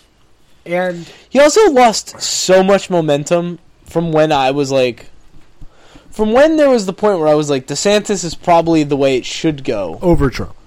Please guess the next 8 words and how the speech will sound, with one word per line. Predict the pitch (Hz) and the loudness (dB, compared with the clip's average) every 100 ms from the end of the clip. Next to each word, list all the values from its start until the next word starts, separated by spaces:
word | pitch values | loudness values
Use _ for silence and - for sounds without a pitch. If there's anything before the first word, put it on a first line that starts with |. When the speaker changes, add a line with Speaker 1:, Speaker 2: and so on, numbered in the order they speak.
| - | -2
Speaker 2:
Over | 175 170 147 | 0 0 -4
Trump. | - 107 82 - | -8 -14 -16 -16
To | - | -8
now, | 160 143 170 160 123 | -6 -2 0 0 -2
it's | 117 | -4
like, | 131 120 - _ _ _ _ _ _ _ | -6 -6 -10 _ _ _ _ _ _ _
well, | 226 240 | 2 4
what, | 220 | 4